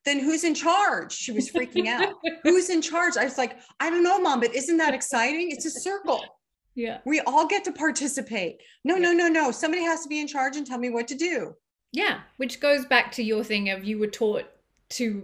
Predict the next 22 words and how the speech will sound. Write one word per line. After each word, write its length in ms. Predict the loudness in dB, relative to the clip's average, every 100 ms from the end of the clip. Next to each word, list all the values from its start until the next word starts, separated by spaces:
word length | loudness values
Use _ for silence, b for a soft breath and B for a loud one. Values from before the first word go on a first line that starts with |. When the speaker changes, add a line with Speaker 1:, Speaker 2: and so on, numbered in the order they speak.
| -4
Speaker 2:
be 160 | -4
reliant, 640 | -2 -4 -2 -2 -2 -6 -4
that 160 | -2
you 100 | 2
were 60 | 0
gonna 160 | 0 -4
be 80 |
taken 340 | -4 -4 -4 -8
care 280 | -6 -2 -2
of 100 | -2
by 100 | -4
someone 320 | -4 -6 -4
else. 260 | -4 -4 -2
So 240 | 0 2
if 100 | 0
suddenly 360 | 0 2 2 0
we, 360 | -2 -4 -6 -8
self-reliance 880 | 0 0 2 2 2 0 -2 -4
is 140 | -8 -6
the 100 | -6
circle, 460 | -4 -4 -6 -12
right? 300 | -8 -6 -8